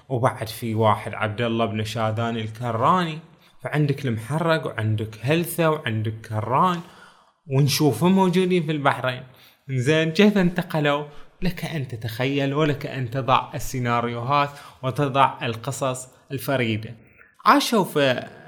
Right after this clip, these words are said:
يعني ذاك الزمن ناس، وكل يعني مكان له قصة، وكل اسم له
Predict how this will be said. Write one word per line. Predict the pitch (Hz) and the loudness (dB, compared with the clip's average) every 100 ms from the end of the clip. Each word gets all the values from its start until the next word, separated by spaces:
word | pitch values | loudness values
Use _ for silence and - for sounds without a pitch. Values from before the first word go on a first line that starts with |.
| - - | -20 -12
يعني | 131 107 123 - - 127 | -8 -6 -6 -8 -14 -8
ذاك | 135 151 151 | -4 -4 -4
الزمن | 139 151 147 135 | -6 -6 -4 -2
ناس، | 127 143 117 107 - - _ | -2 -2 -4 -8 -12 -20 _
وكل | 147 - 254 269 190 120 - - | -12 -4 0 4 2 0 -6 -12
يعني | - 113 104 120 | -12 -4 -2 0
مكان | 127 120 139 139 123 127 | -2 -4 -4 -2 -2 -2
له | 139 | -4
قصة، | - 143 - - 107 110 - | -6 -8 -8 -8 -8 -10 -14
وكل | 127 - 151 | -10 -4 -4
اسم | - - 156 131 | -2 -6 -4 -4
له | 131 | -4